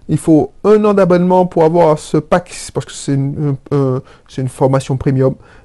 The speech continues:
euh, avoir accès à cette formation. Donc, si tu veux pas attendre, tu te, tu prends le pack Super Imo,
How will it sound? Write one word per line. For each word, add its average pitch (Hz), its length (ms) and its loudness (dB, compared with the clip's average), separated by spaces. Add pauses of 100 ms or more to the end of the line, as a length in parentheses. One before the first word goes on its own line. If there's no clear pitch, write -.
(140)
euh, 131 440 4
avoir 139 240 2
accès 143 180 -2
à - 20 0
cette 127 80 -4
formation. 123 460 0
Donc, 101 140 -8
si - 40 -20
tu 147 80 -2
veux 139 80 4
pas 135 140 2
attendre, 135 320 2 (260)
tu 139 180 -8
te, - 120 0 (380)
tu 127 260 -2
prends 131 180 -2
le 123 100 2
pack 123 180 -4
Super 123 240 0
Imo, 123 260 0